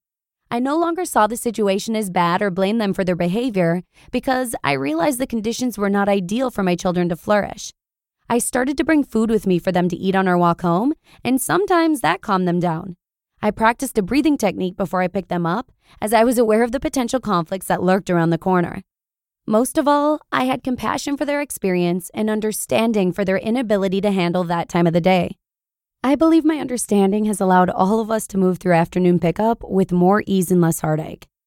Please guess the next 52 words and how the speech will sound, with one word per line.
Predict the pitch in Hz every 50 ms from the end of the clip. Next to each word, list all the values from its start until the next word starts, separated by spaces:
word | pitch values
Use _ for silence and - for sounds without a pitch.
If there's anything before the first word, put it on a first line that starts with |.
| _ _ _ _ _ _ -
It's | 262 - -
still | - - 359 381
not | 403 427 403
always | 381 359 330 320 -
perfect, | - - - 180 170 - 180 180 208 _ - -
especially | 202 196 190 - - - - - 233 - - 294 262
when | 254 262
the | 262 226
girls | - 220 214 208 -
argue, | - 180 175 175 175 208 240 247 262 269 254 _ _ _ _ - -
but | - 233 220
my | 226 214
inner | 214 - 226 220 240 262 247
peace | - - 226 208 -
with | 233 190 -
what | 202 190
is | 185 180
happening | - 175 170 165 - 220 226 226 240 247
helps | 214 190 190 180 - -
me | 196 185
stay | - - 190 185 175
calm, | - - 175 160 160 156 156 180 190 - _ _ _
say | - - - 185 180
the | 185
right | 196 233 262 277 269 -
thing, | 190 175 170 170 170 180 - _ _ - - -
and | - 220 220
work | 226 214 - -
toward | - - 285 285 247
creating | - - 226 208 214 208 220 214
a | 214
condition | 208 - 214 185 180 175 - - 190 180
where | 175 170
they | 175 175
can | - 185 180
better | 165 170 165 160 165
thrive. | - - 175 156 151 151 185 - - _ _ _ _ _ _ _ _ _ _ _ _ -
On | 220 226 226
difficult | 202 285 302 - 370 - - 233 202 175
days, | - 175 165 170 170 175 - -
I | - 214 220
still | 202 - - 269 277
speak | 277 - - 220 202 -
with | 202 180
them | - 185 180 180
about | 170 175 175 170 175
their | 180 170
behavior | 180 175 170 175 160 160 170 175
when | 170 165 165
we | 170 160
get | 180 170 165
home, | 151 165 160 160 170 196 220